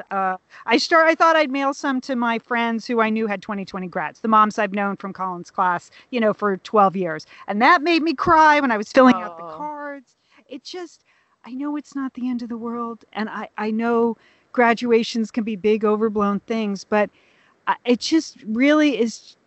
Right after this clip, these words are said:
Speaker 1: just getting to me that there's not gonna be one little moment where you can celebrate as a family together. It's such an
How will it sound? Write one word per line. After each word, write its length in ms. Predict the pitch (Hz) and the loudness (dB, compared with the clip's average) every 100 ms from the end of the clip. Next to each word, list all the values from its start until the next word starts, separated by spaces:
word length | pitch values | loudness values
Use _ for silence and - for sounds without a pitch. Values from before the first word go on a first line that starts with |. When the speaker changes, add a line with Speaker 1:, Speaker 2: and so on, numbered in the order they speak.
| - | -6
Speaker 1:
just 280 | 294 - | -6 -2
getting 340 | - 262 330 311 | 0 2 4 4
to 160 | - | 2
me 200 | 208 208 | -2 -2
that 240 | 202 208 - | 2 2 4
there's 220 | 220 214 | 0 2
not 220 | 220 220 | 2 2
gonna 200 | - 220 | 2 0
be 220 | 208 214 | 2 0
one 720 | 208 185 180 214 233 247 247 233 | 0 -4 -2 4 6 6 4 4
little 220 | 220 220 | 6 6
moment 440 | 202 196 202 202 | 4 0 0 -2
where 100 | - | 0
you 100 | 214 | -2
can 160 | 208 254 | 2 0
celebrate 640 | - 302 440 277 214 202 208 | 2 2 2 4 4 4 4
as 220 | 208 202 | 2 4
a 60 | 214 | 0
family 440 | - 202 196 190 | 0 -2 -2 -4
together. 440 | 190 - 220 208 180 | -6 -2 2 2 0
It's 140 | 180 - | -6 -16
such 500 | - - - - - | -20 -18 -16 -8 -6
an 160 | 175 | -6